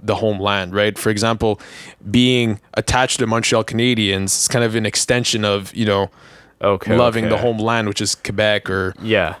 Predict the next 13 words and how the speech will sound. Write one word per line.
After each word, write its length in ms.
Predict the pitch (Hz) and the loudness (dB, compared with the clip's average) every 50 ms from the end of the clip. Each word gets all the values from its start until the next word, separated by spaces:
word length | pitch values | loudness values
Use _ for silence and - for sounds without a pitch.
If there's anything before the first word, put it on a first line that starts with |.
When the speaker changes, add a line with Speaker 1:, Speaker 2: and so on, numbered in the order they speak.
| - | -12
Speaker 1:
right? 300 | - - 98 104 107 101 - - _ - | -6 -2 -2 -2 -2 -2 -6 -12 _ 0
Speaker 2:
Okay, 280 | 101 101 95 - - | 0 0 0 -2 -4
okay, 300 | 85 82 80 - 76 65 62 | -4 -6 -6 -8 -10 -10 -8
in 120 | 67 71 | -8 -8
that 160 | 71 76 76 | -8 -8 -6
Speaker 1:
So 220 | - - 127 117 113 | -2 0 0 0 0
Speaker 2:
sense. 100 | 110 120 | -2 -2
Speaker 1:
in 60 | 135 | 0
a 60 | 143 | 0
sense, 520 | 131 - - 135 131 131 131 120 - - 147 165 - | 0 0 0 0 0 0 -2 -2 -4 -6 -8 -10 -6
you 140 | 104 135 | -4 -2
know, 60 | 170 104 | -2 0
Speaker 2:
Okay. 240 | 101 98 95 95 | -2 -2 -2 -4